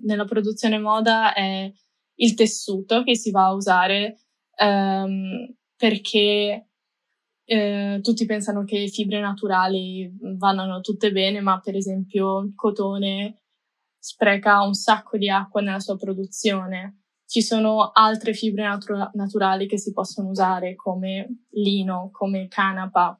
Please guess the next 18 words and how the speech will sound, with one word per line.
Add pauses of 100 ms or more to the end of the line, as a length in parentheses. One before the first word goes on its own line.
(160)
per
dirne
due
molto
conosciute. (200)
Ci
sono
altri
tessuti
in
via
di,
eh,
elaborazione, (240)
mm,
come
la
pelle